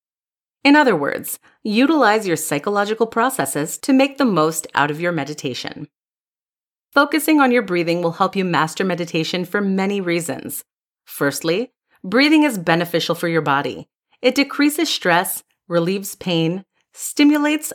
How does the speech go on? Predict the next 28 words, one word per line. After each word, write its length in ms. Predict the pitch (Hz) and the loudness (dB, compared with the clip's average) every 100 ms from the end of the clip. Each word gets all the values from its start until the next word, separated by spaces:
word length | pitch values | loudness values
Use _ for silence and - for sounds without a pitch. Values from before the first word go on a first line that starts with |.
| - | -6
the 140 | 156 | -2
lymphatic 600 | 143 160 160 185 220 240 | -2 -2 0 0 0 -2
system, 540 | - 247 - 254 254 - _ _ - | -2 -2 0 0 0 -6 _ _ 0
improves 540 | 269 262 269 269 240 | 0 2 2 2 0
immunity, 640 | 214 175 180 185 185 190 - _ _ | -2 0 0 0 0 -2 -6 _ _
lowers 400 | 165 160 175 196 | -2 0 0 -2
blood 280 | 196 233 240 | 0 0 2
pressure, 420 | 165 147 147 151 - | -2 -4 -4 -6 -4
and 260 | 196 214 190 | -2 -2 -2
more. 460 | 160 135 120 117 - _ _ _ _ _ _ _ _ | -4 -4 -6 -10 -16 _ _ _ _ _ _ _ _
Secondly, 760 | - 156 - 202 127 135 156 - _ _ _ _ | -2 0 2 0 -2 -4 -6 -10 _ _ _ _
focusing 480 | 349 339 302 226 | 0 2 0 2
on 80 | 170 | 2
your 120 | 165 | 2
breathing 420 | 156 170 165 143 139 | 2 0 0 -2 -2
forces 500 | - 156 156 180 180 | -2 -2 -2 -4 -4
you 100 | 190 | -4
to 120 | 170 | -4
live 320 | 139 131 147 | -4 -4 -2
in 80 | 175 | 0
the 100 | 175 | 0
moment. 520 | 156 135 127 - - _ _ _ _ | 0 0 -4 -8 -12 _ _ _ _
Since 360 | - - 202 190 | -8 -2 -2 -2
breathing 400 | 165 196 226 247 | -2 0 2 0
happens 480 | 196 240 247 160 170 | 0 0 2 0 0
in 100 | 180 | -2
the 80 | 185 | -2
present, 500 | 214 254 127 127 | -2 -2 -2 -8